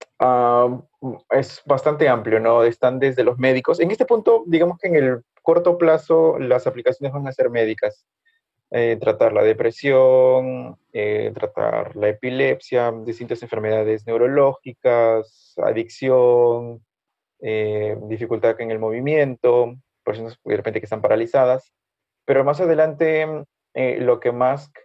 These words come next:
busca es de que uno pueda conectarse directamente a las computadoras o en este caso a la internet.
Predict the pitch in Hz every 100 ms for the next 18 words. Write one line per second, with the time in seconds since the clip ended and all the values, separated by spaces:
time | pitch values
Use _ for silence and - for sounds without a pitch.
0 | - 123 139 143 - 143 135 156 - 131
1 | 120 131 127 127 123 123 117 123 123 120
2 | 117 107 110 - 113 113 110 - 110 110
3 | 107 117 113 117 - 110 107 110 107 110
4 | 107 110 110 107 120 - - 113 113 135
5 | 139 113 - 117 110 117 113 110 110 113
6 | 117 -